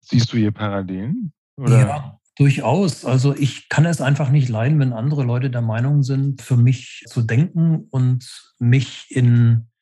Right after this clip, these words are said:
Speaker 2: Situationen drängen, von denen ich nicht überzeugt bin.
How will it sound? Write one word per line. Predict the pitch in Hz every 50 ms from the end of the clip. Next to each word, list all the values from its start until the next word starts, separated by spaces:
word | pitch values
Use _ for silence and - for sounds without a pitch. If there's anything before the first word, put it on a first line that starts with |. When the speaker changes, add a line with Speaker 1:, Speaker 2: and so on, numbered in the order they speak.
| _ _ _ _ _ _ _ _ _ _ _ _ _ _ _ _ _ _ _ _ _ _
Speaker 2:
Situationen | _ - - 151 135 143 131 123 120 - - - - 135 135 156 165 165 160 151 143
drängen, | - 139 117 123 131 151 156 151 151 147 147 147 147 147 147 _
von | _ - - 131 127
denen | 127 135 135 139 135 131 131
ich | 123 113 -
nicht | 139 139 123 -
überzeugt | - 123 123 117 113 - 120 117 127 - - -
bin. | - 101 98 98